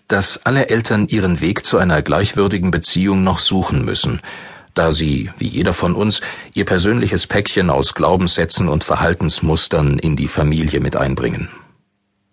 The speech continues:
Die einen halten Konsequenz für die richtige Wahl der Erziehung, wie im Brief der Großmutter deutlich wird. Die frustrierte Mutter denkt, ihr Schonprogramm sei das Beste für die Kinder,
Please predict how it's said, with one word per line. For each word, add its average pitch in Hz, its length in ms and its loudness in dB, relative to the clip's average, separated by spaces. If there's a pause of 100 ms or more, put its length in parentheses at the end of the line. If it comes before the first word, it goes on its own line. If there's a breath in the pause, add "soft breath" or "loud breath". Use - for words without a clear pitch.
(180)
Die - 100 -2
einen 104 580 2
halten 71 400 0
Konsequenz 90 720 0
für - 160 0
die 104 120 0
richtige 113 460 2
Wahl 110 220 4
der 117 140 4
Erziehung, 123 520 2 (540 loud breath)
wie 62 180 -2
im 62 80 -2
Brief - 240 -2
der 73 120 0
Großmutter 98 500 0
deutlich 104 340 0
wird. 123 240 -2 (800 loud breath)
Die 123 80 0
frustrierte 123 580 0
Mutter 123 420 4
denkt, 123 600 -2
ihr 110 180 0
Schonprogramm 78 840 2
sei 71 180 2
das - 200 -2
Beste 85 320 0
für 78 140 -4
die 71 100 -2
Kinder, 78 440 0